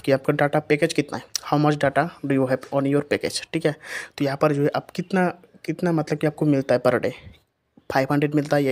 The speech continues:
एक जी बी मिलता है या अदर पैकेज मिलता है दो हज़ार, मतलब कि दो जी बी करके per day डेटा, डेटा मिलता है आपको या वन जी बी करके मिलता है। ठीक है,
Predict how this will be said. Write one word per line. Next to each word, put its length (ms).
एक 160
जी 120
बी 100
मिलता 300
है 60
या 140
अदर 180
पैकेज 300
मिलता 180
है 60
दो 100
हज़ार, 240
मतलब 240
कि 60
दो 220
जी 100
बी 80
करके 300
per 60
day 160
डेटा, 180
डेटा 260
मिलता 280
है 60
आपको 200
या 240
वन 160
जी 100
बी 80
करके 240
मिलता 240
है। 240
ठीक 120
है, 80